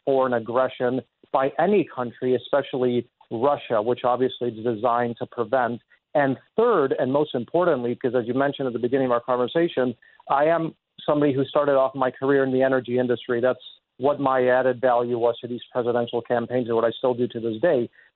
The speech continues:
By unleashing the American energy renaissance in this incredible country we have and shipping American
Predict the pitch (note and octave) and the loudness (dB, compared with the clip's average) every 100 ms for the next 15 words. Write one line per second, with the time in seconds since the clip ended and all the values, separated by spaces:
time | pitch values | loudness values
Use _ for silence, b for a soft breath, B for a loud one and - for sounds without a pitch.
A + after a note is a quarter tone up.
0 | _ - C3+ C3+ C3 C#3+ G3 - G3 F3 | _ 0 2 2 2 4 2 2 0 2
1 | D3+ C3+ D3 D#3 D3+ C#3 D#3+ D3 D3 C3 | 2 4 4 2 -2 -6 -2 0 0 -2
2 | B2+ A#2+ B2 D#3 D3+ - C3+ A#2+ A#2 B2 | -2 0 0 2 0 0 -2 -2 -4 -4
3 | B2+ - - B2+ A2+ - D#3 D3 C#3 - | -4 -4 -8 -8 -4 0 0 2 0 0
4 | D3 - C3 A#2 A2+ C3 D#3 A2+ A#2 - | -2 0 -2 0 -2 0 2 2 -2 -12
5 | b b - C#3+ C3 - - - - G3+ | b b -2 0 0 -4 -12 -6 -2 0
6 | F3+ E3+ C#3 C#3+ D#3 D3+ C#3 B2 B2 | 2 2 2 4 2 0 -2 -2 -4